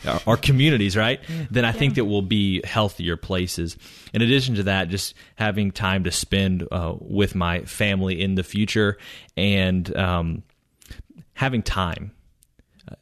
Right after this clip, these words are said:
Speaker 1: time is an important thing I think we also let get away from us. And the more we can control things like our money and our technology use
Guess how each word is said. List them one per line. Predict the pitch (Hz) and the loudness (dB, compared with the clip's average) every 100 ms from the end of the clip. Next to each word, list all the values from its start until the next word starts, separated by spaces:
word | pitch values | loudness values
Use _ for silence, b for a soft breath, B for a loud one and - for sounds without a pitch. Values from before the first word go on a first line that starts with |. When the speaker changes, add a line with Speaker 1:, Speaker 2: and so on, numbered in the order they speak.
| _ - | _ -2
Speaker 1:
time | 117 113 107 | 2 4 4
is | 92 | 2
an | 90 | 0
important | 87 98 76 85 | 0 0 -2 -2
thing | 85 85 | -2 0
I | |
think | 95 87 | -2 -2
we | 95 | 0
also | 85 92 | 0 0
let | 82 90 | -2 0
get | 85 | 0
away | 85 82 | 0 0
from | - 87 | 0 0
us. | 85 | 0
And | 90 90 | 0 2
the | 101 | 4
more | 107 110 | 6 6
we | 107 | 4
can | 92 | 0
control | - 107 - 98 92 | -8 -6 0 2 2
things | 95 92 87 | 0 -2 -2
like | 87 82 85 B B B B | -2 -2 -4 B B B B
our | - 87 85 82 - | -4 0 0 -2 -4
money | 90 92 98 98 95 101 b b _ | -2 2 2 2 0 -2 b b _
and | 92 87 85 - - | -4 -2 -4 -6 -2
our | 85 85 80 80 82 - | 0 2 0 -2 -4 -2
technology | - 82 92 98 104 95 | 0 2 2 4 4 2
use | 98 98 107 - | 2 4 2 0